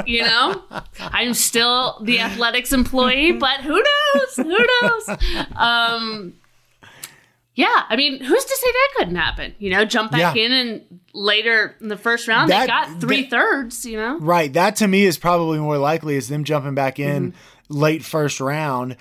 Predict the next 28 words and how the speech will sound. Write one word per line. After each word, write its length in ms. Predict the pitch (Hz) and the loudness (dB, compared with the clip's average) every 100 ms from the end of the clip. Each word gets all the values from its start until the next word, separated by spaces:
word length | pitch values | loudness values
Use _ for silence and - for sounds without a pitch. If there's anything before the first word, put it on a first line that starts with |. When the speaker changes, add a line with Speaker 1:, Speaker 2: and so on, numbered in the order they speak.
| - _ - | -18 _ -4
Speaker 2:
and, 600 | 147 143 139 135 135 - | 0 2 0 -2 -6 -8
and 220 | 139 139 | -4 -2
getting 220 | 139 147 | 0 0
a 80 | 139 | 0
wide 240 | 135 143 139 | 2 2 0
receiver 680 | 131 151 147 147 147 151 - | -2 0 0 0 0 -2 -6
and 160 | 143 | -6
an 80 | 139 | -2
offensive 460 | 131 143 165 135 123 | 0 -2 -4 -10 -6
lineman 440 | 135 160 165 170 | -4 -2 -2 -4
or, 280 | 151 143 139 | -4 -4 -4
or 120 | 139 | -4
maybe 280 | 139 147 170 | -4 -4 -2
a 60 | 175 | -4
corner, 420 | 143 143 127 143 | -4 -6 -4 -6
Speaker 1:
Mm-hmm. 420 | 196 240 254 - | -6 -6 -6 -6
Speaker 2:
um, 600 | 151 131 123 120 117 107 175 | -4 -2 -4 -8 -12 -16 -8
late 340 | 143 147 160 | -2 0 -2
first. 360 | - 147 202 175 | -2 0 2 0
I 80 | |
think 200 | 147 160 | 0 0
that 140 | 165 151 | 0 0
would 120 | 139 | -2
be 280 | 156 151 143 | 0 2 0
Speaker 1:
Mm-hmm. 220 | 196 196 | -2 -8
Speaker 2:
a 40 | |
great, 600 | 135 123 139 220 - _ | -10 -4 0 0 -2 _
great 360 | - 139 123 - | -10 -6 -8 -10